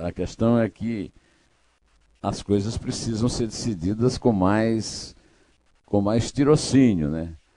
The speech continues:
Com mais, é, prudência, com mais juízo, né? Como disse o Gabeira encerrando seu artigo no Globo, como no Castelo de Cafta havia uma porta aberta pela eleição. Bolsonaro ainda não a encontrou.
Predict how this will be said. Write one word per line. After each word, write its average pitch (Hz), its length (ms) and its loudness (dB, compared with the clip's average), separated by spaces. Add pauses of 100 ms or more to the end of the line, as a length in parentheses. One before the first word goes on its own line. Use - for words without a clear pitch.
(240)
Com 80 200 -6
mais, 95 1300 -4 (680)
é, 110 60 -2
prudência, 139 1000 4 (580)
com - 160 -6
mais 107 260 4
juízo, 110 720 6
né? 92 180 -2 (840)
Como 101 260 4
disse 104 320 2
o 90 100 2
Gabeira 92 400 0
encerrando 92 500 -2
seu 90 220 0
artigo 90 480 0
no 78 120 0
Globo, 113 360 0 (360)
como 120 240 4
no 120 100 6
Castelo 110 420 -2
de 98 80 -2
Cafta 123 520 -2
havia 107 200 2
uma 123 180 2
porta 113 360 0
aberta 110 360 0
pela 117 240 -2
eleição. 98 540 -4 (360)
Bolsonaro 95 540 2
ainda 107 220 2
não 110 180 4
a 123 40 4
encontrou. 123 520 0